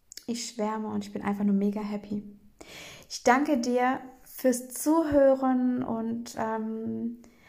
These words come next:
hoffe, dass ich dich jetzt noch mehr berührt habe und dass es dich geflasht hat.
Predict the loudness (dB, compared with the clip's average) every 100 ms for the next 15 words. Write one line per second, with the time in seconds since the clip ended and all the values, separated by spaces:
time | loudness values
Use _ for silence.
0 | -2 0 2 0 -2 -2 -4 -2 -4 -2
1 | 2 4 2 -2 0 0 0 0 -2 -4
2 | -10 -18 _ _ _ _ _ _ 2 4
3 | 4 2 0 0 0 -2 -6 -6 -6 -4
4 | -6 0 0 0 -2 -2 -4